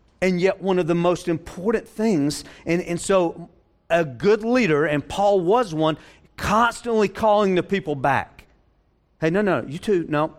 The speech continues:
you gotta work it out, you know. Nope, husband and wife, no, you two guys, I know y'all, y'all had a spat. No, you're gonna work it out." Always calling for unity.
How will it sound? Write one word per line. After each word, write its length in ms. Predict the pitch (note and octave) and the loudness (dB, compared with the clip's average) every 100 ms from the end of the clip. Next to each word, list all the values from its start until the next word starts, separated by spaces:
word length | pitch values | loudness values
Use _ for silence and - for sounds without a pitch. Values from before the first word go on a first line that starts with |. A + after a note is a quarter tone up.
| _ - | _ -14
you 100 | B2 | -4
gotta 160 | C3+ | -2
work 220 | A#2+ C3+ | -2 -2
it 60 | D3+ | 0
out, 260 | D#3 C3+ - - | 0 -2 -8 -6
you 120 | C#3 | -2
know. 160 | C3+ - - _ _ _ _ _ | -2 -6 -18 _ _ _ _ _
Nope, 200 | C#3 D#3 | -2 -2
husband 280 | D3+ E3+ D#3+ | 0 -2 0
and 80 | D3+ | 0
wife, 280 | D3+ F3 - _ _ - | 2 0 -6 _ _ -4
no, 120 | F3 | -2
you 180 | D3 E3 | -2 -4
two 180 | - G#3 | -4 -2
guys, 340 | E3+ E3+ F3 | 0 0 0
I 60 | D#3 | 0
know 100 | D#3 | 0
y'all, 280 | D3+ C#3+ D#3 | 2 0 0
y'all 160 | D3+ | -2
had 100 | C#3+ | -2
a 60 | D3+ | -4
spat. 520 | - - F3 E3+ - - - | -4 2 2 2 -4 -20 -8
No, 140 | D3 - | -6 -6
you're 120 | C3+ | -2
gonna 140 | E3 | 0
work 320 | D3 F#3 F3+ | 2 0 0
it 80 | F#3 | 0
out." 240 | G3 E3 - | 0 0 -2
Always 540 | G3+ A#3 A#3+ A#3+ G#3 | 0 2 4 4 2
calling 720 | - - A#3 A3+ G#3+ D#3 E2+ - _ _ _ _ _ | -2 0 2 4 4 2 -2 -12 _ _ _ _ _
for 140 | - F#3 | -2 -2
unity. 720 | E3 B3 A#3+ - D3+ G#2 | 2 2 2 0 -6 -6